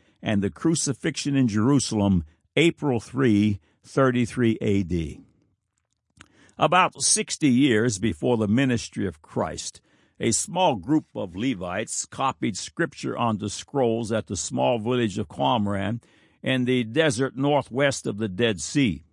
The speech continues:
In thirty-one B C, a large earthquake occurred along the Jericho Fault on the western side of the Dead Sea. The earthquake dried up Qumran's main spring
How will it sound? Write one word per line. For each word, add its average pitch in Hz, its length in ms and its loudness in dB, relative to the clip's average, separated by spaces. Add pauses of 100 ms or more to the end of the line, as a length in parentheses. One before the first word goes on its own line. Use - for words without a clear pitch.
(580)
In 80 100 -4
thirty-one 110 680 2
B 110 200 2
C, 127 320 0
a 120 100 0
large 113 540 2
earthquake 113 640 -4
occurred 117 480 -2
along 110 360 -2
the 101 80 -2
Jericho 113 640 -2
Fault 123 420 -4
on 113 160 -4
the 101 80 -4
western 120 420 -4
side 113 380 -2
of 110 80 -8
the 113 100 -2
Dead 113 320 -2
Sea. 120 400 0 (520)
The 139 120 2
earthquake 143 560 2
dried 143 380 2
up 143 180 -2
Qumran's 135 800 2
main 135 320 4
spring 135 640 -2